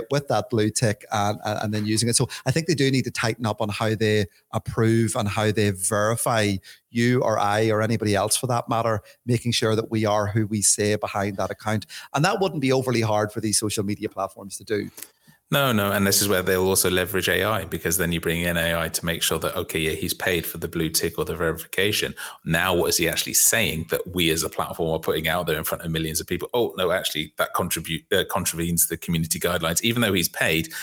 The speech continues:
Speaker 2: you can't do that and so they rein it back in, and A I will be able to pick that up far faster than a,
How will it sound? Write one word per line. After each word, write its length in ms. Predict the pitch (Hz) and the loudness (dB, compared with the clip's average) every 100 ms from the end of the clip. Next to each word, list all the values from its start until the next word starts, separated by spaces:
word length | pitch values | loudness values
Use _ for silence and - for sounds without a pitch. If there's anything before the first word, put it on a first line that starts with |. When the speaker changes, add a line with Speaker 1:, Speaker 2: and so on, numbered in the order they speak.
| - - | -14 -10
Speaker 2:
you 80 | |
can't 320 | - - 90 82 | -4 -2 -2 -2
do 180 | 85 | -2
that 280 | 85 87 80 - - | 0 0 -2 -8 -12
and 140 | 82 | -4
so 120 | - 80 | -2 0
they 120 | 82 | 0
rein 220 | 82 80 | 2 0
it 100 | 67 | -2
back 260 | 78 - - | -4 -4 -2
in, 140 | 80 | 0
and 120 | 87 | 0
A 160 | 101 92 | 2 4
I 100 | 85 | 4
will 80 | 85 | 2
be 80 | 82 | 0
able 80 | |
to 80 | 82 | -2
pick 260 | - - - | -6 -10 -4
that 120 | 82 | -2
up 140 | 80 | -2
far 240 | - 90 78 | -4 -2 -2
faster 420 | - 85 - 82 | -2 -4 -4 -4
than 180 | 85 80 | -2 -2
a, 160 | 78 | -2